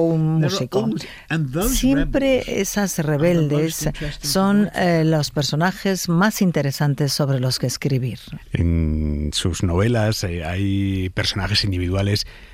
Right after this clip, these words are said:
Speaker 3: muy fuertes, pero también hay un sentido muy importante de comunidad, de contar la colectividad que representa al ser humano. Yo le pregunto, eh, ¿los grandes nombres pasan a la historia, pero los acontecimientos los van tejiendo,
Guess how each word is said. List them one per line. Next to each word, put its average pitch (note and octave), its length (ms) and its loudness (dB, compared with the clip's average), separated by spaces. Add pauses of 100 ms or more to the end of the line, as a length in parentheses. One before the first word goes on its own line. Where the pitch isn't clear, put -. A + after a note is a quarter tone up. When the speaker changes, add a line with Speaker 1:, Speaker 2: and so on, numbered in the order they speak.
(220)
Speaker 3:
muy G#2 240 4
fuertes, G2 800 0
pero F#2+ 140 0
también G2+ 200 2
hay C3 100 4
un A#2 100 6
sentido G#2+ 340 2
muy G#2 180 6
importante G2+ 480 2
de G2+ 100 4
comunidad, D#2+ 540 0 (260)
de F#2+ 100 0
contar G2+ 360 0
la A#2+ 100 4
colectividad F#2 840 2
que - 160 -2
representa G2 600 2
al G2 280 2
ser G2 240 2
humano. F#2 400 2
Yo G#2 160 2
le C#3+ 80 6
pregunto, G#2 380 0 (360)
eh, A#2 220 -8
¿los A2 360 -4
grandes C3+ 480 0
nombres C3 360 2
pasan A2+ 320 2
a G#2+ 60 2
la G#2 80 0
historia, G#2 500 -2 (340)
pero G#2 160 4
los G2+ 140 2
acontecimientos G#2+ 760 2
los G2+ 120 2
van G#2+ 180 4
tejiendo, G#2 580 2